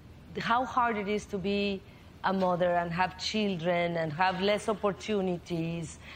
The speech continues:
and be constantly judged.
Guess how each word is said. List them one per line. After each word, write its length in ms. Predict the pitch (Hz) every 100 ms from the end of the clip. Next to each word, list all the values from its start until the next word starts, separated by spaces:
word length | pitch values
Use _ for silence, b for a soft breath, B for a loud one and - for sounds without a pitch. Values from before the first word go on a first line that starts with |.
| B -
and 140 | 180
be 140 | 185 196 -
constantly 1200 | 233 240 - 240 220 165 208 208 208 180 196 180
judged. 840 | 147 202 185 180 165 - - -